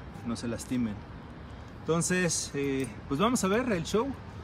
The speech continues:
porque aquí comienza justamente, vente Lola, con la entrada de Balam al, su auto,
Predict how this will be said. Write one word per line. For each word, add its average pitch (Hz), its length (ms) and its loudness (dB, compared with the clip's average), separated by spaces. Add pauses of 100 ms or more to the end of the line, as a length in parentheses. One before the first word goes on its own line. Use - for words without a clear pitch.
(220)
porque 143 200 0
aquí 175 160 -2
comienza 190 480 4
justamente, 185 680 2 (180)
vente 190 220 8
Lola, 190 240 8 (1160)
con 131 100 0
la 135 60 2
entrada 170 320 6
de 143 180 4
Balam 156 400 2 (1000)
al, 120 480 0
su 139 240 0
auto, 175 400 6